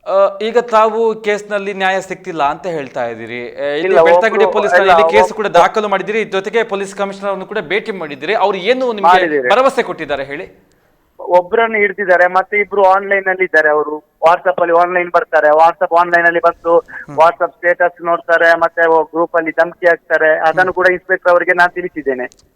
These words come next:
Speaker 2: ಸರ್, ಹೀಗೆ ಹೀಗೆ ಆರೋಪಿಗಳು ನಮಗೆ, ನಾವು ಈಗ ಆಸ್ಪತ್ರೆಯಲ್ಲಿ ಇದ್ದೇವೆ,
Speaker 1: ಹ್ಮ್.
Speaker 2: ಅವ್ರು ನೋಡಿದ್ರೆ WhatsApp ಗ್ರೂಪ್ ಅಲ್ಲಿ ಬಂದು,
Speaker 1: ಹ್ಮ್.
Speaker 2: ಆ, ಮೆಸೇಜ್ ಎಲ್ಲ ಬಿಡ್ತಿದ್ದಾರೆ, ಅವರನ್ನು ಬಂಧನ ಮಾಡಲ್ವಾ ಅಂತ. ಅದಕ್ಕೆ
Speaker 1: ಹ್ಮ್.
Speaker 2: ಅವ್ರು ಹೇಳಿದ್ರು, "ಖಚಿತ
Speaker 1: ಹ್ಮ್.
Speaker 2: ಮಾಹಿತಿ ಇದ್ರೆ ತಿಳಿಸಿ, ನಾವು ಬಂಧನ ಮಾಡ್ತೀವಿ" ಅಂತ ಹೇಳಿದ್ದಾರೆ.
Speaker 1: ಹ್ಮ್, ಹ್ಮ್, ಹ್ಮ್, ಹ್ಮ್.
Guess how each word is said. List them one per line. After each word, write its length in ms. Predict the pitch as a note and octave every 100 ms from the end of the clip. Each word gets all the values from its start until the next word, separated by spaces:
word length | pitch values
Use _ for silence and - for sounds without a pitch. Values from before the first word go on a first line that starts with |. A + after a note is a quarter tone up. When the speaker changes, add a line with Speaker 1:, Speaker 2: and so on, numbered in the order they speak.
| _ E3
Speaker 2:
ಸರ್, 120 | E3
ಹೀಗೆ 280 | E3+ E3+ E3+
ಹೀಗೆ 240 | D#3+ D#3+
ಆರೋಪಿಗಳು 680 | D#3 D#3+ F3 - D#3+ D#3+ D#3+
ನಮಗೆ, 400 | D#3+ E3 E3+ D#3+
ನಾವು 300 | D#3 E3 D#3+
ಈಗ 120 | D#3 D#3+
ಆಸ್ಪತ್ರೆಯಲ್ಲಿ 440 | E3 E3+ D#3 D#3
ಇದ್ದೇವೆ, 340 | D3 D3+ D3+
Speaker 1:
ಹ್ಮ್. 260 | D3+ D3 C3 - -
Speaker 2:
ಅವ್ರು 200 | E3 E3+
ನೋಡಿದ್ರೆ 440 | E3+ E3 D#3+ E3
WhatsApp 440 | D#3+ D#3 E3+ - D#3+
ಗ್ರೂಪ್ 220 | D#3+ E3+
ಅಲ್ಲಿ 140 | E3 E3
ಬಂದು, 500 | D#3+ D#3+ D#3 D#3 D#3
Speaker 1:
ಹ್ಮ್. 440 | _ - C3+ G#2+
Speaker 2:
ಆ, 280 | D3+ D3+ D3
ಮೆಸೇಜ್ 400 | D3+ E3 F3+ E3
ಎಲ್ಲ 140 | E3 D#3+ D#3 _ -
ಬಿಡ್ತಿದ್ದಾರೆ, 460 | D#3+ - D#3+ D3 D3
ಅವರನ್ನು 340 | D#3+ D#3+ D3+ -
ಬಂಧನ 220 | D#3+ E3+ D#3+
ಮಾಡಲ್ವಾ 380 | D#3 D3+ C#3+
ಅಂತ. 160 | C#3 -
ಅದಕ್ಕೆ 260 | E3 F3+ F#3+
Speaker 1:
ಹ್ಮ್. 100 | F#3
Speaker 2:
ಅವ್ರು 140 | F#3
ಹೇಳಿದ್ರು, 420 | F3+ F3 F#3 F#3
"ಖಚಿತ 320 | - D#3 A#2
Speaker 1:
ಹ್ಮ್. 80 | F#3+
Speaker 2:
ಮಾಹಿತಿ 320 | F#3 F#3 F3+
ಇದ್ರೆ 180 | F3 F3+
ತಿಳಿಸಿ, 320 | F3 E3+ D#3+
ನಾವು 200 | F3+ F3
ಬಂಧನ 240 | E3 E3+ E3+
ಮಾಡ್ತೀವಿ" 380 | E3 D#3 - D3+
ಅಂತ 140 | D3+
ಹೇಳಿದ್ದಾರೆ. 600 | F3 D3+ B2 A2 _ _
Speaker 1:
ಹ್ಮ್, 120 | C#3 B2
ಹ್ಮ್, 160 | B2
ಹ್ಮ್, 280 | A#2+ A2+ B2
ಹ್ಮ್. 180 | A#2+